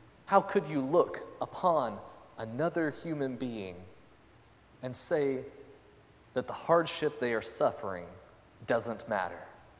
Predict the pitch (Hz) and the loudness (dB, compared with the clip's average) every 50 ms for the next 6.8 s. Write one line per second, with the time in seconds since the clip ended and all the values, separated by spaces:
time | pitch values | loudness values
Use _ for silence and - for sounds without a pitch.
0 | - - - - - - - - - - - - - - - - - - - - | -20 -20 -20 -20 -20 -20 -20 -20 -20 -20 -20 -20 -20 -20 -20 -20 -20 -20 -20 -20
1 | - - - - - - - - - - - - 120 117 135 139 131 120 - 147 | -20 -20 -20 -20 -20 -20 -20 -20 -20 -18 -12 -8 -4 2 4 4 4 4 2 0
2 | 127 107 - - 139 131 135 123 123 123 120 113 104 110 120 113 - - 113 104 | 0 2 2 2 2 4 4 2 4 2 2 2 0 -2 -4 -6 -4 -6 -6 -4
3 | 104 107 101 92 - - - 139 139 135 - - 147 139 - - 131 113 107 143 | -4 -4 -4 -4 -4 0 4 4 4 4 4 2 2 2 2 -2 -4 -4 0 0
4 | 208 214 - - - 254 240 143 139 143 220 240 240 226 240 233 - 196 190 170 | 2 2 2 2 2 2 2 2 2 6 8 10 10 8 8 6 6 8 8 8
5 | 196 208 226 226 226 - 233 190 156 165 147 135 165 196 208 214 202 - 185 160 | 8 6 4 4 4 -2 -2 0 2 0 2 4 6 6 6 4 4 2 2 2
6 | 175 180 180 175 180 - - 196 175 - 165 151 151 156 147 | 4 4 4 4 2 2 -4 -4 0 2 4 4 4 4 2